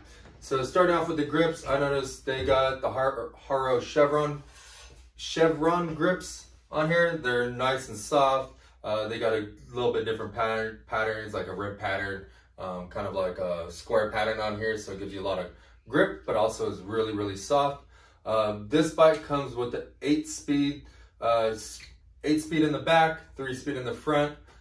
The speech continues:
Um, the back cog, <laughs> oh man, I already forgot this one. It is a twelve thirty-two, so a twelve on the smallest, thirty-two on the largest, um, on here. And then on the front is a twenty-four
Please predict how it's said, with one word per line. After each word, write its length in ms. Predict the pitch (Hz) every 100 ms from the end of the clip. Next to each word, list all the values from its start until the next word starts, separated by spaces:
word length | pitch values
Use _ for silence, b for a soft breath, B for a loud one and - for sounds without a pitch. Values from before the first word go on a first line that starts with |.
| b 120
Um, 440 | 120 120 113 -
the 160 | - - - -
back 480 | 185 175 180 - -
cog, 540 | - 170 147 147 143 135
<laughs> 80 | -
oh 200 | 147 104
man, 240 | 107 107 110
I 40 |
already 220 | 107 104
forgot 320 | - 110 104
this 140 | 104 101
one. 220 | 104 101 B B B -
It 140 | 135
is 140 | 123
a 100 | 127
twelve 500 | - - 160 165 160
thirty-two, 960 | 156 147 139 127 - 160 151 127 120 - B B B -
so 260 | - 143
a 40 | -
twelve 340 | - 160 151
on 80 | 147
the 100 | 131
smallest, 640 | - 156 147 147 147 - - b b b
thirty-two 400 | 147 139 127 147
on 80 | 127
the 60 | 123
largest, 640 | 131 127 131 127 - - b - 123
um, 520 | 117 113 110 104 - b b b -
on 200 | 120 127
here. 340 | 131 127 117
And 140 | 123 123
then 80 |
on 120 | 117 113
the 60 |
front 380 | 110 147 139 -
is 140 | 120
a 100 | 110
twenty-four 880 | 107 139 131 120 - 135 123 120 117